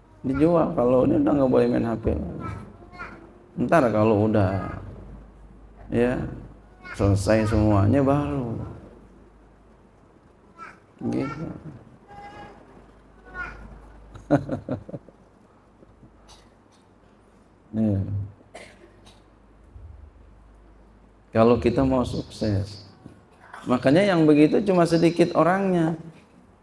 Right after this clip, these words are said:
Lihat, yang jadi kiai-kiai besar banyak, banyakan yang jadi kiai besar apa yang banyakan yang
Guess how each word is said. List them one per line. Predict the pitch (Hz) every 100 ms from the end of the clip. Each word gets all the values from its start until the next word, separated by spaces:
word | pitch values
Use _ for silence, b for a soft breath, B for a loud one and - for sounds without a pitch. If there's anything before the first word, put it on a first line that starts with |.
| _ _ _ _ _ _ _ _ _ _ _ _
Lihat, | 117 123 107
yang | 135 139 135
jadi | 135 143 139
kiai-kiai | 147 143 143 139 143 143 135
besar | 135 196 190
banyak, | 156 127 135 127 -
banyakan | 135 135 127 - 127 131
yang | 131
jadi | 131 127 127
kiai | 123 120
besar | 113 110 185
apa | 185 156 147
yang | 147 147 147 - - - - - - -
banyakan | 117 135 135 135 135
yang | 135